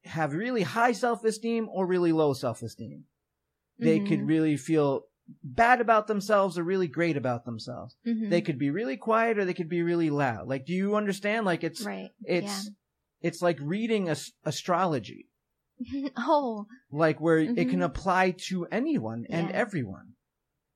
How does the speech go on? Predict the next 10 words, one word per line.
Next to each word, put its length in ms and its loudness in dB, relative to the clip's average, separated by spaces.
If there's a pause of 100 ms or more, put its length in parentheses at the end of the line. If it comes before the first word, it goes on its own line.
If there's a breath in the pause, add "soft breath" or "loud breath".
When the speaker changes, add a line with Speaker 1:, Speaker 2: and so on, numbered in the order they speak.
(120)
Speaker 1:
at 160 -2
some 320 0
point. 320 -8 (100)
I 140 2
know 140 4
while 120 6
I 160 4
was 220 4
reading 320 0
it, 200 -4